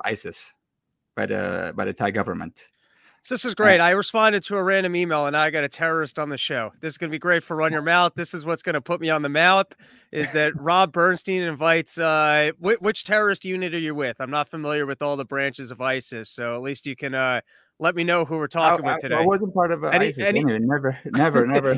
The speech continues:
Speaker 2: <laughs> any, any threats or demands that you wanna make while I put you on my <laughs> public platform?
Speaker 1: No, not at all, not at all. But, you know, this is what I'm talking about,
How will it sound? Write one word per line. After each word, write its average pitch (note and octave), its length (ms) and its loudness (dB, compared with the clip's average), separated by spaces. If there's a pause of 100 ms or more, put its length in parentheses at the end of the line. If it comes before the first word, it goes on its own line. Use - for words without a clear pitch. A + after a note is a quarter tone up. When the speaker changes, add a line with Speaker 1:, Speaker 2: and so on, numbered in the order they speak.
(120)
Speaker 2:
<laughs> D3+ 100 0
any, F#3 260 4
any A3 220 4
threats G#3+ 420 0
or A3+ 100 2
demands G3+ 440 2
that G#3 80 -2
you F#3+ 100 -2
wanna F#3+ 200 2
make F#3+ 320 0
while F3+ 100 0
I E3 80 2
put G3 180 -4
you F#3 120 0
on F3+ 100 2
my F#3 100 2
<laughs> - 140 -4
public F#3+ 300 2
platform? G#3 680 0 (520)
Speaker 1:
No, E3 460 8
not D#3 200 6
at D3 160 4
all, B2 220 2
not B2 200 -2
at A#2+ 180 -2
all. A2 180 0
But, C3 240 -2
you D3+ 80 0
know, F3 120 4
this E3+ 140 -2
is F#3 60 -4
what E3+ 100 2
I'm D#3+ 140 2
talking E3 260 -2
about, A2 120 -2